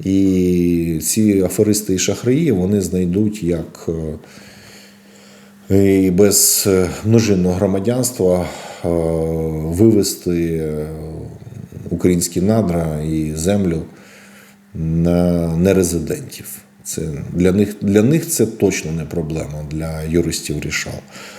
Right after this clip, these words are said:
Але оця ініціатива, вона, ну, як на мене, багато про що говорить.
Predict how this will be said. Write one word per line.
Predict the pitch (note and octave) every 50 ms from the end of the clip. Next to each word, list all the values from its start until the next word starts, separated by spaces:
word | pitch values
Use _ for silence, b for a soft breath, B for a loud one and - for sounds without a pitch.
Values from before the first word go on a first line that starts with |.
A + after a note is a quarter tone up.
| B B B B B -
Але | - D#3+ F#3 F3+ F3 E3+ D#3 D3 - - - - - G2+
оця | G2+ G2+ G#2 - - C3
ініціатива, | C3 B2+ B2+ B2 - B2+ C3 - E3+ F3+ F3 D3 A#2
вона, | F#2+ F#2+ G2+ G#2 A2 A2+ A#2+ B2+ C#3 C#3+ C#3+ C#3 C3+ - -
ну, | G#2 A2 G#2+ G#2+ -
як | F#2+ G2 - -
на | G#2+ G2+
мене, | G#2+ A#2 A#2+ A#2+ G#2
багато | F2+ E2 E2+ E2+ G2+ G2 - - F2+ E2 E2+ - - - - -
про | - F2+
що | - - F#2+ F2+
говорить. | E2 G2 A2+ C3+ F3 F3+ E3+ D3 - - -